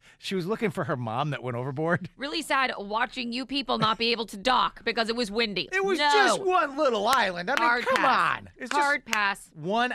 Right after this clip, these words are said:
Speaker 1: island.
Speaker 2: Nope,
Speaker 1: That was
Speaker 2: guess
Speaker 1: it.
Speaker 2: what? No, I don't
Speaker 1: It's
Speaker 2: need
Speaker 1: not
Speaker 2: to do
Speaker 1: like
Speaker 2: that.
Speaker 1: we had to do laps, and we didn't. We, we weren't in a holding pattern.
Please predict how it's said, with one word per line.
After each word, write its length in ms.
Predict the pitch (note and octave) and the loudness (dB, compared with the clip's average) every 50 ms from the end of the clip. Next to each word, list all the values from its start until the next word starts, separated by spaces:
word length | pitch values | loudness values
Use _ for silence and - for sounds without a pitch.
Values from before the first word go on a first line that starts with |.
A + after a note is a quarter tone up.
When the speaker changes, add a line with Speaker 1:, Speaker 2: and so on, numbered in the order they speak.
| - | -2
Speaker 1:
island. 460 | - G3 G3+ G3 F3+ C#3+ A#2 F#2+ - - | 0 0 2 2 0 -2 -8 -12 -16 -6
Speaker 2:
Nope, 120 | - A3 C#4 | 0 0 0
Speaker 1:
That 40 | - | 2
was 60 | D4 B3+ | 2 0
Speaker 2:
guess 80 | B3+ G#3 | 0 2
Speaker 1:
it. 40 | |
Speaker 2:
what? 200 | G3+ B3 - - - _ _ _ _ _ _ _ _ _ _ _ _ _ _ _ - - | 2 2 2 0 -4 _ _ _ _ _ _ _ _ _ _ _ _ _ _ _ -16 -12
No, 220 | F#3+ G#3+ G#3 E3 D3+ _ _ _ | -10 -8 -8 -10 -12 _ _ _
I 40 | E3 | -10
don't 60 | E3+ | -10
Speaker 1:
It's 80 | F#3 F#3 | -8 -6
Speaker 2:
need 60 | F#3+ | -2
Speaker 1:
not 80 | A3 A3 | 0 0
Speaker 2:
to 40 | G#3+ | 2
do 40 | G#3 | 2
Speaker 1:
like 100 | A3 G#3+ F3+ | 0 -2 0
Speaker 2:
that. 40 | |
Speaker 1:
we 100 | G#3 G#3 | -4 -4
had 180 | F#3+ G#3 G#3 G3 | -2 -2 -4 -6
to 60 | F#3 | -8
do 180 | E3+ F3+ G3 F#3+ | -10 -8 -8 -6
laps, 380 | F#3 G3 G3+ F#3+ F3+ - - | -2 -2 0 -2 -2 -4 -6
and 140 | F#3+ F3+ D#3 | -10 -10 -10
we 120 | D#3+ F3 G3 | -10 -8 -6
didn't. 200 | A3 A3 G3+ - | -6 -8 -8 -10
We, 120 | - E3+ E3 | -14 -18 -16
we 160 | D#3 D#3 E3 | -12 -10 -8
weren't 180 | F3 G3+ A3 F#3 | -8 -8 -8 -6
in 40 | F#3 | -6
a 60 | F3 | -6
holding 360 | C3 F3 F#3+ F#3+ E3 E3 D3+ | -4 -2 -4 -2 -2 -4 -10
pattern. 460 | A#2+ - A#2 A2 A2 A2 - A#2 A#2+ | -10 -10 -10 -10 -8 -8 -10 -12 -14